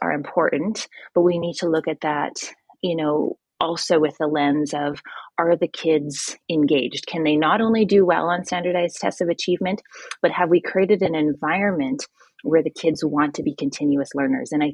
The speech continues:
think in Canada, that's one of the things that we've been successful at doing as well. And I think that that also needs to be looked at. So yes, the pisa scores, but we need to look at how do we,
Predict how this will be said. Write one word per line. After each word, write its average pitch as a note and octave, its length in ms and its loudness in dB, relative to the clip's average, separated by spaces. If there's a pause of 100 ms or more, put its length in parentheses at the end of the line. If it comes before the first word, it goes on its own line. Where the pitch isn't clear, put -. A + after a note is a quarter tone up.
think F3+ 240 -2
in D#3+ 180 -4
Canada, F3 540 -2
that's D#3 260 -2
one D#3 120 -2
of D3+ 100 -4
the D3+ 100 -4 (100)
things D3 360 -2 (400)
that E3+ 140 4
we've D#3+ 180 4
been D3+ 160 0
successful D#3+ 680 -4
at D#3+ 140 -2
doing C#3+ 300 2
as C#3 120 -4
well. B2+ 300 -4 (100)
And D#3+ 140 -4
I D3+ 80 -2
think D#3 200 -6
that D3+ 140 -6
that D3 220 -2
also C#3+ 320 -2
needs D3 280 -2
to - 60 -8
be C#3+ 160 -2
looked C3+ 240 -6
at. - 160 -6
So D3 100 -8
yes, D3 360 -2
the F#3+ 120 -4
pisa F3 260 -6
scores, G3 460 0 (440)
but E3 80 6
we E3 160 4
need E3+ 200 -4
to D#3+ 120 -2
look D#3 200 2
at D3+ 140 -2
how E3+ 280 2
do E3+ 140 4
we, D#3+ 200 4